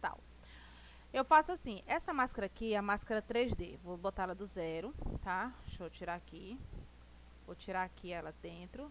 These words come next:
beleza? E eu, eu boto, ó, pra poder eu tirar esse quadra-, esse xizinho que fica dentro da haste, eu clico no meio,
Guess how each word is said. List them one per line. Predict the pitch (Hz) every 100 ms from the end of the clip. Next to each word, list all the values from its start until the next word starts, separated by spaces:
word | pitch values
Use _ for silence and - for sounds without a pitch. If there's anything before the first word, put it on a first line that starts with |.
| -
beleza? | 185 175 165 180 247 285 - - - - - - - - - - - - -
E | 208
eu, | 226 233 202
eu | 214
boto, | 214 233 233
ó, | 220 165 - - -
pra | 254 269
poder | -
eu | 311
tirar | 277 240
esse | 233
quadra-, | - 220 202 151
esse | - -
xizinho | - 214 180 254
que | 226
fica | - 196 185
dentro | 202 208
da | 196 185
haste, | 214 -
eu |
clico | 185 254 294
no | 285 247
meio, | 202 196 208 262